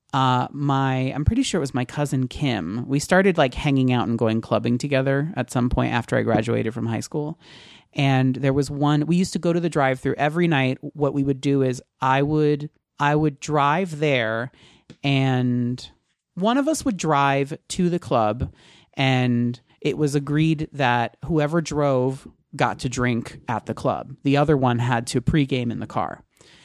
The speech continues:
And so, um, that was to keep, you know, to keep us safe, obviously, so we weren't drinking on the way home. Um, but it was also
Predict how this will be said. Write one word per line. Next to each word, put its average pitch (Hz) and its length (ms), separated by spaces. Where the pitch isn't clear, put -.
And 143 200
so, 127 560
um, 123 720
that 156 480
was 160 140
to 156 80
keep, 151 320
you 156 140
know, 113 220
to 143 160
keep 170 220
us 147 120
safe, 131 280
obviously, 113 440
so 127 120
we 123 160
weren't 127 280
drinking 110 580
on 113 100
the 110 60
way 113 160
home. 110 520
Um, 117 300
but 139 120
it 139 60
was 139 140
also 131 800